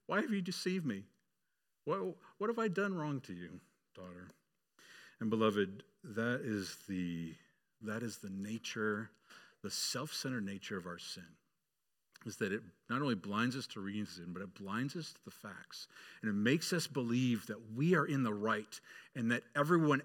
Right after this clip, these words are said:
else must be on our side as well. But of course,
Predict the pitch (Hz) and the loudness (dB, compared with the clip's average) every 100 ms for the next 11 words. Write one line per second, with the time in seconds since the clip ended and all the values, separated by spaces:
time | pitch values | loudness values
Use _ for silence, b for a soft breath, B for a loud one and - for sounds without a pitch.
0 | - 120 110 - 120 98 - 107 101 95 | 0 -6 -4 -2 -2 -2 -2 -2 -2 -2
1 | 90 - 87 85 85 82 82 - _ _ | -4 -8 -10 -12 -14 -16 -18 -20 _ _
2 | _ _ _ _ _ _ _ _ _ _ | _ _ _ _ _ _ _ _ _ _
3 | _ _ _ _ _ _ _ _ _ _ | _ _ _ _ _ _ _ _ _ _
4 | _ _ _ _ _ _ _ _ _ b | _ _ _ _ _ _ _ _ _ b
5 | b b _ - 123 151 127 - | b b _ 2 6 8 6 4